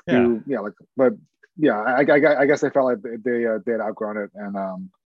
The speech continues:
Speaker 2: I mean, there was talk they might even mo-, move to McCormick Place, which is the huge convention center here, um, in Chicago, but that, that didn't happen this year at least. So
Speaker 1: Yeah.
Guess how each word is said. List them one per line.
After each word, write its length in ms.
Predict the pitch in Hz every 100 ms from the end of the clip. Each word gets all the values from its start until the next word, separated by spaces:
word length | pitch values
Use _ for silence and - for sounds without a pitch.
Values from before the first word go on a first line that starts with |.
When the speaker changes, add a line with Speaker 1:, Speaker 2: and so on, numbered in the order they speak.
| _ _ _ _
Speaker 2:
I 40 | -
mean, 100 | 156
there 80 | 240
was 120 | 208
talk 180 | 180 170
they 80 |
might 180 | 156 151
even 260 | 143 131 113
mo-, 180 | 135 143
move 180 | 139 120
to 60 |
McCormick 420 | 120 113 143 139 -
Place, 180 | 110
which 100 | 117
is 60 | 101
the 80 | 107
huge 300 | - 135 -
convention 360 | 120 110 123 110
center 260 | 110 95
here, 340 | 104 110 95 104 120
um, 300 | 110 104 107
in 60 |
Chicago, 360 | 98 117 113 101
but 100 | 104
that, 120 | 107 -
that 140 | 113
didn't 160 | 107 -
happen 240 | 101 - 95 92 95
this 180 | -
year 120 | 101 87
at 120 | 87
least. 240 | 87 _
So 160 | 87 87 _ _ _
Speaker 1:
Yeah. 200 | 95